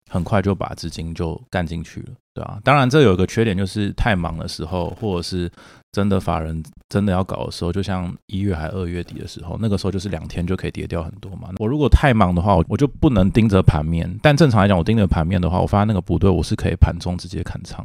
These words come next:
的。对啊，所以我觉得还是跟自己的习惯跟交易方式有关。我可以这一秒把部位打完，但是我也可以五分钟后一次把它砍光，直接放空。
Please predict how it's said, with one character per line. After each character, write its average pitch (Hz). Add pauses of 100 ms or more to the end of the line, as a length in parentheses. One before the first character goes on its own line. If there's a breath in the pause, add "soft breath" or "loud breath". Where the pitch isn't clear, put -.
(120)
的。 113 (280)
对 -
啊， 98
所 117
以 117
我 110
觉 98
得 95
还 95
是 107
跟 110
自 113
己 98
的 82
习 -
惯 82
跟 87
交 85
易 85
方 -
式 -
有 -
关。 - (260)
我 113
可 147
以 113
这 123
一 117
秒 95
把 92
部 107
位 98
打 -
完， 92
但 110
是 120
我 98
也 87
可 -
以 90
五 95
分 90
钟 82
后 -
一 -
次 -
把 87
它 85
砍 95
光， 98
直 -
接 90
放 -
空。 -